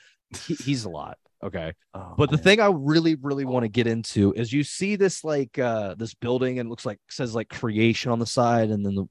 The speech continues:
Speaker 1: it says, like, liquid. All right.
Speaker 2: Mm-hmm.
Speaker 1: So he has been having a fucking coronary on here
Speaker 2: Oh, boy.
Speaker 1: because that building is his,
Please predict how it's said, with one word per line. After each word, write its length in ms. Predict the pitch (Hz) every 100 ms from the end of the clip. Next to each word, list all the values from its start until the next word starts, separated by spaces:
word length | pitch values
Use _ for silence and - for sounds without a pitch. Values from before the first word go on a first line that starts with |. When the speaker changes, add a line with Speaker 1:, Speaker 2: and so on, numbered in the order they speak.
| -
Speaker 1:
it 60 |
says, 180 | - 101
like, 180 | 95 90
liquid. 600 | 90 98 - 113 113 117 _
All 80 | -
right. 260 | 127 135 139
Speaker 2:
Mm-hmm. 120 | 113 - _ _ _ -
Speaker 1:
So 520 | - - 156 151 -
he 800 | - - - 294 311 185 135 123 - -
has 300 | 143 143 135
been 220 | - 139 117 -
having 640 | - 160 185 214 202 202 -
a 220 | 127 117 - _ -
fucking 640 | 165 185 - 196 190 190 - -
coronary 1120 | - - - 180 202 185 127 101 92 87 85 80 _ _
on 300 | 120 113 104
here 440 | 90 92 92 87 85 - -
Speaker 2:
Oh, 40 | 131
boy. 120 | 85
Speaker 1:
because 460 | 143 131 123 117 - _ _ -
that 280 | 143 220 - _
building 720 | 196 262 285 170 98 87 98 107 _
is 540 | 175 156 151 139 - -
his, 540 | _ - 156 147 -